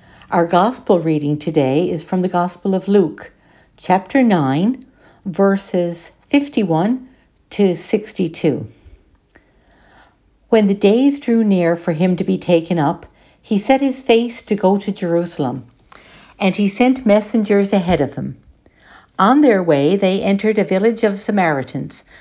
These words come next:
to make ready for him, but they did not receive him, because his face was set toward Jerusalem. When the disciples James and John saw it, they said, "Lord, do you want us to command fire to come down from heaven and consume them?"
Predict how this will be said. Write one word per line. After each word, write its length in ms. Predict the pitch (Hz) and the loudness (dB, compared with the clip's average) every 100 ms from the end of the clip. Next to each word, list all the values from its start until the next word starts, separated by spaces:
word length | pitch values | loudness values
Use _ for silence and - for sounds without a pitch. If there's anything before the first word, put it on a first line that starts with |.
| _ | _
to 100 | - | 0
make 300 | 208 190 175 | 2 4 2
ready 240 | 196 233 202 | 2 2 2
for 180 | 202 143 | 0 -2
him, 320 | 139 185 139 _ _ _ _ _ _ | -4 -6 -10 _ _ _ _ _ _
but 200 | 185 170 | 0 2
they 280 | 202 240 269 | 2 4 4
did 200 | 190 165 | 2 2
not 280 | 160 180 180 | 2 2 0
receive 500 | 175 - 233 226 - | -4 -2 -2 -2 -4
him, 280 | 135 147 - _ - _ | -8 -8 -14 _ -20 _
because 400 | - 202 196 196 | -6 0 2 2
his 260 | 214 208 - | 0 -2 2
face 440 | 214 208 - - | 2 2 -4 -8
was 180 | 170 160 | -8 -2
set 320 | 196 180 - | 0 0 -2
toward 320 | - 165 160 | 0 2 2
Jerusalem. 600 | 165 175 190 - 135 139 - _ _ _ _ _ _ - _ _ | 2 0 0 -2 -4 -4 -12 _ _ _ _ _ _ -20 _ _
When 140 | 214 | 2
the 80 | 202 | 4
disciples 600 | 196 196 226 254 233 170 | 2 0 0 2 0 -2
James 480 | - 214 208 208 196 | 2 2 4 0 -2
and 140 | 175 | -2
John 480 | 156 202 214 165 156 | 0 2 2 0 -2
saw 340 | 175 - 220 196 | -2 2 2 2
it, 300 | 147 170 - | 0 0 2
they 180 | 233 | 2
said, 440 | 254 - 170 165 165 - - _ | 2 0 0 0 -4 -20 -20 _
"Lord, 380 | 285 285 285 285 - - _ _ | 0 4 4 0 -6 -20 _ _
do 120 | - 302 | 0 2
you 220 | 359 392 | 4 4
want 320 | 320 262 247 | 4 2 2
us 180 | 196 202 | 0 0
to 120 | - | -6
command 480 | 214 208 202 190 180 | -2 0 2 2 -2
fire 500 | - - 165 170 220 | -4 0 2 4 0
to 140 | 233 202 | -2 -4
come 300 | - 196 190 | -2 -2 0
down 260 | 180 180 | 0 -2
from 200 | 175 190 | -4 -6
heaven 340 | 160 165 180 180 | -2 -2 0 -2
and 160 | 175 | -4
consume 520 | - 190 - 190 175 | -4 -6 -2 -2 -2
them?" 360 | 156 151 254 - | -2 -2 -4 -8